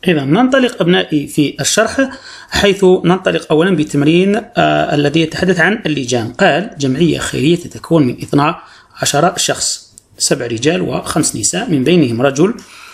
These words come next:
واحد اسمه محمد من الرجال. قال: "نريد تشكيل لجنة للتسيير بها ثلاث أعضاء، كل شخص له الحق أن يكون في اللجنة."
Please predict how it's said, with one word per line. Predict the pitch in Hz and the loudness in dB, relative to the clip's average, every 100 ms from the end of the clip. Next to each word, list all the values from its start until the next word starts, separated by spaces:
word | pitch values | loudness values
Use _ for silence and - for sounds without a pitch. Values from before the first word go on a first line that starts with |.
| - - 143 | -20 -6 2
واحد | 156 190 180 - | 2 2 -4 -4
اسمه | 175 170 170 | -2 0 2
محمد | 226 175 - 95 - - - _ | 2 2 -2 -8 -10 -16 -20 _
من | 147 180 | 0 2
الرجال. | - 143 98 101 - _ | 0 -2 -2 -10 -14 _
قال: | 202 202 | 0 2
"نريد | 156 160 190 - - | 2 0 0 -4 -4
تشكيل | 135 - - 190 220 254 254 - _ _ | -2 -2 0 0 2 0 -2 -18 _ _
لجنة | 147 165 165 143 | 0 0 0 0
للتسيير | 131 - - - 170 180 | -4 -6 -4 0 2 2
بها | 143 131 | 0 -2
ثلاث | - 156 185 | 0 0 2
أعضاء، | 143 120 - - | -2 -4 -8 -12
كل | - 196 147 | -2 2 2
شخص | - - - | 0 -2 -4
له | 139 156 123 | -2 -2 -2
الحق | - - - 156 | -2 -4 -2 0
أن | 135 | 0
يكون | 120 208 185 | 0 0 2
في | 220 254 | 2 0
اللجنة." | 139 117 92 85 | -2 -2 -6 -12